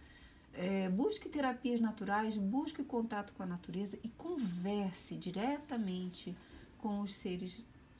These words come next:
da natureza. E eu tenho certeza, cem por cento de certeza, certeza absoluta que você vai receber ajuda.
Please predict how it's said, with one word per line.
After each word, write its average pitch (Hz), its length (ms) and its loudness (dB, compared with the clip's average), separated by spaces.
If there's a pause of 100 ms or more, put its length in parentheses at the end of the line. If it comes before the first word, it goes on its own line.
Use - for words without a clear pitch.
(140)
da 202 180 2
natureza. 175 680 -4
E 196 120 0
eu 202 120 -2
tenho 214 380 2 (120)
certeza, 175 840 -2 (480)
cem 320 300 0
por - 180 -4
cento 269 300 0
de 233 60 -2
certeza, 180 560 -6
certeza 175 580 -4
absoluta 254 720 2
que 240 120 -10
você 240 220 -2
vai 233 140 0
receber 208 460 -2
ajuda. 190 380 -8